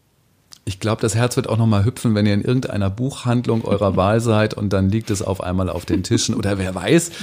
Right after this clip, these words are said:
ähm, in welcher Bestsellerliste es aufsteigen wird. Wir leben ja im <laughs> Zeitalter der Optimierung,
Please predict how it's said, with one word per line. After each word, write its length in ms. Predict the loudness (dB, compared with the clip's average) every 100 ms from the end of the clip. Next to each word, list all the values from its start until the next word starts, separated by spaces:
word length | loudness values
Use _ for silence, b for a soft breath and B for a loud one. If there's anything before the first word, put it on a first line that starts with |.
| B B
ähm, 320 | 0 4 4 2
in 220 | 0 2
welcher 260 | 2 2
Bestsellerliste 720 | 2 0 0 0 2 0 -2 -4
es 140 | -4
aufsteigen 880 | -6 -8 -8 -12 -10 -8 -8 -10 -14 -18
wird. 180 | -20 -18 B B B
Wir 160 | 2 4
leben 240 | 6 6
ja 160 | 4 4
im 240 | 2 0
<laughs> 0 |
Zeitalter 640 | 0 0 -2 -2 -4 -2 0
der 120 | 0
Optimierung, 580 | 0 2 2 2 -2